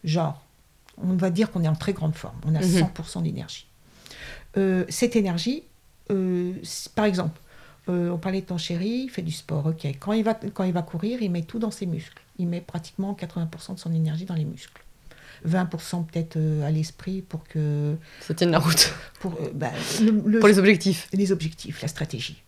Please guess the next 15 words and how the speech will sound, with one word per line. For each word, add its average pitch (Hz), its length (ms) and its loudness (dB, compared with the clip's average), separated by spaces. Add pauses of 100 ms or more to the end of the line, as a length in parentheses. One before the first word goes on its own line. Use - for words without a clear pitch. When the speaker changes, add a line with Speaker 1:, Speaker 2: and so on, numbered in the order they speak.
(240)
Speaker 1:
Donc, - 220 -12
ok. - 220 -12 (640)
S'il 285 360 0
mettait 285 240 4
quoi 247 160 0
que - 80 -6
ce 214 80 0
soit 240 140 0
dans 220 100 0
son 196 160 -2
tube 165 180 -4
digestif 170 500 -2
à 165 40 0
ce 160 140 -4
moment-là, 160 400 2